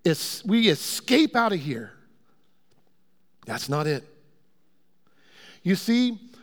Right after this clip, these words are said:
for the hope that we've often received from the book of Revelation, the bad kind of hope, that view thinks that the victory of Jesus is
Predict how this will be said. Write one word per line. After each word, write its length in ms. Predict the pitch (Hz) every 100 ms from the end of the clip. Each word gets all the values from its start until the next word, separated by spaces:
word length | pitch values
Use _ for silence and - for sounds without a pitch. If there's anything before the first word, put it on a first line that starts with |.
| -
for 160 | 220
the 140 | 196 180
hope 260 | 220 247
that 140 | 226 214
we've 220 | 185 - - - - -
often 640 | 156 202 - 247 247 240
received 500 | 240 240 - 247 262
from 120 | 233 226
the 60 |
book 180 | 214 220
of 60 | 226
Revelation, 600 | 233 233 226 240 220 -
the 100 | 127
bad 280 | 135 175 185
kind 160 | 185
of 60 | 185
hope, 360 | 202 - - _ _ _ _ _ _ _ _ _ _ _
that 360 | 135 185 277 339 - _ _ _ 156
view 600 | 190 214 151 117 135 190 - - _ _ _ - _ _ _ _ _ _ - - - - _ -
thinks 340 | 214 220 214
that 380 | 190 185 170 -
the 80 | 160
victory 640 | 131 196 - - 220 226
of 160 | 185 151
Jesus 640 | 170 185 147 135 - -
is 320 | 160 147 131